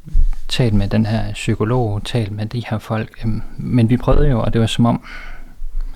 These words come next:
der var ikke, altså, vi følte ikke rigtig, at den der connection var der. Vi kunne selvfølgelig måske have taget kontakt til en anden psykolog selv og sagt, "Ved du hvad, vi prøver lige selv at finde ud af et eller andet." Men i og med, at vi også havde så travlt,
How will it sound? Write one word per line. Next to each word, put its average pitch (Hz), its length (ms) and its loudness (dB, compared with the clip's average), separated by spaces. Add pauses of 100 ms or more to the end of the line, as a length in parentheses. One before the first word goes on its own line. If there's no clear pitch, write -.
(340)
der 113 60 0
var 110 160 2
ikke, 117 240 -2
altså, - 200 -4 (720)
vi 127 80 2
følte 131 240 2
ikke 123 120 -2
rigtig, 117 200 -2
at 101 40 -2
den 107 160 -2
der 110 80 -4
connection 110 420 0
var 98 80 0
der. 101 60 0
Vi 104 100 2
kunne - 200 -2
selvfølgelig 117 360 0
måske 110 360 0
have - 120 -4
taget 98 260 -4
kontakt - 380 -2
til - 100 -4
en 101 80 -2
anden 104 160 6
psykolog 104 440 0
selv 107 240 -2
og 107 100 -4
sagt, - 240 -10
"Ved - 60 -8
du 127 80 -8
hvad, 123 100 -10
vi 113 120 -8 (220)
prøver 110 220 2
lige 101 140 -4
selv 107 300 -2
at 117 80 -12
finde 104 220 -2
ud 104 60 0
af 107 200 -4
et 107 80 -4
eller 101 140 -6
andet." 101 180 -6 (800)
Men 113 200 4
i 139 120 2
og 110 80 2
med, 104 140 0
at 107 140 -6
vi 110 60 -4
også - 460 -8
havde 139 280 0
så - 180 -2
travlt, 98 600 -6